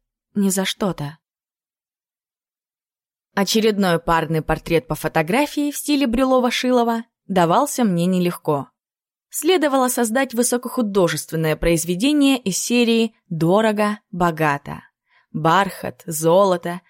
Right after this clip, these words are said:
бриллианты, жемчуга, меха на даме.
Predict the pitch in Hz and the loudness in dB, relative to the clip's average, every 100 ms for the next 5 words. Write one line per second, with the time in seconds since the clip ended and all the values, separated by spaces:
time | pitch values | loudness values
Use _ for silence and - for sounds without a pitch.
0 | _ - 208 269 233 180 190 185 180 170 | _ -4 0 2 4 4 2 0 -2 -2
1 | 214 226 - 220 165 196 196 175 - 175 | 0 0 -2 -2 2 2 0 -2 -2 0
2 | 202 196 180 180 175 165 160 | 2 2 2 2 0 -2 -6